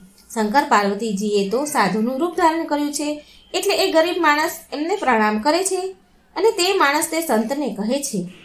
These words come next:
કે, "મહારાજ, હું કેટલાય દિવસથી ભૂખ્યો છું, મેં કેટલાય દિવસથી ભોજન નથી ખાધું. હું એટલો ગરીબ છું કે મારી પાસે એટલા પૈસા નથી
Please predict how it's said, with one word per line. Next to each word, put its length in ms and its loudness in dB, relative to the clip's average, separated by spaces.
કે, 100 0
"મહારાજ, 500 2
હું 100 2
કેટલાય 480 2
દિવસથી 520 -2
ભૂખ્યો 340 -2
છું, 200 -4
મેં 220 2
કેટલાય 500 2
દિવસથી 500 0
ભોજન 460 0
નથી 260 -2
ખાધું. 640 -2
હું 220 2
એટલો 440 2
ગરીબ 340 0
છું 280 -2
કે 100 6
મારી 360 4
પાસે 320 2
એટલા 560 2
પૈસા 340 2
નથી 500 -4